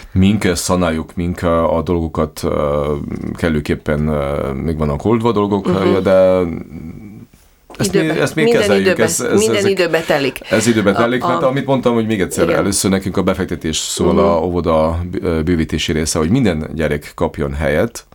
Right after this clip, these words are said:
Speaker 1: hogy ne legyen ez a probléma. Az, hogy valahol, ö, valami problémák vannak, azok minden
Speaker 2: Folyamatosan,
Speaker 1: háznál is vannak, minden
Speaker 2: folyamatosan
Speaker 1: ezek
Speaker 2: a
Speaker 1: folyamatosan
Speaker 2: megold-,
Speaker 1: rendezzük,
Speaker 2: megoldások.
Speaker 1: megoldjuk.
Speaker 2: A
Speaker 1: Igen.
Speaker 2: felsoroltakon, az elhangzottakon kívül még mely beruházásokat tervezik a községben?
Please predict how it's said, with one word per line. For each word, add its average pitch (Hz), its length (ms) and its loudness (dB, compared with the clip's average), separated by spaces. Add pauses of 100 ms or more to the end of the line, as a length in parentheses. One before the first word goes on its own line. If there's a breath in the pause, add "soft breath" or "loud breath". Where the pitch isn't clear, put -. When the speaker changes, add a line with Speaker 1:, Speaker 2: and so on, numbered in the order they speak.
(140 soft breath)
Speaker 1:
hogy 76 120 -2
ne 80 80 0
legyen 76 260 0
ez 76 200 -2
a 76 300 -2
probléma. 139 460 -2 (360 loud breath)
Az, - 260 0
hogy 76 340 -6
valahol, 85 560 0
ö, 73 120 0
valami 82 320 0
problémák 78 400 -2
vannak, 101 260 0
azok - 500 -4
minden 90 380 0
Speaker 2:
Folyamatosan, - 500 0
Speaker 1:
háznál 90 220 0
is 165 80 -6
vannak, 107 260 2
minden 87 140 0
Speaker 2:
folyamatosan 170 720 -2
Speaker 1:
ezek 160 140 2
Speaker 2:
a - 20 0
Speaker 1:
folyamatosan 95 560 0
Speaker 2:
megold-, 85 180 0
Speaker 1:
rendezzük, 85 300 0
Speaker 2:
megoldások. 95 680 0
Speaker 1:
megoldjuk. - 420 -4
Speaker 2:
A - 20 -2
Speaker 1:
Igen. 175 100 -2
Speaker 2:
felsoroltakon, 180 840 -2
az 165 160 0
elhangzottakon 175 760 -2
kívül 185 320 0
még 175 120 0
mely 190 220 2
beruházásokat 160 840 -4
tervezik 160 540 -4
a 160 100 -2
községben? 156 600 -2